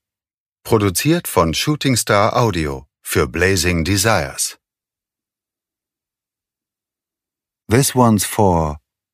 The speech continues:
alle, die Vertrauen erst noch lernen müssen. Von Bibi Stiffers.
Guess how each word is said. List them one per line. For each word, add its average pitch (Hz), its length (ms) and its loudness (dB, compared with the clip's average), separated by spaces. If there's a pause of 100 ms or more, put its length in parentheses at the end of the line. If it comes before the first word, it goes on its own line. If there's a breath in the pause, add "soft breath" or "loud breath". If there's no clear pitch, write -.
(260)
alle, 127 340 2
die 113 160 -2
Vertrauen 95 960 -2
erst 92 340 -4
noch 95 220 -2
lernen 98 400 0
müssen. 78 360 -6 (760)
Von 92 500 2
Bibi 113 420 0
Stiffers. - 760 -4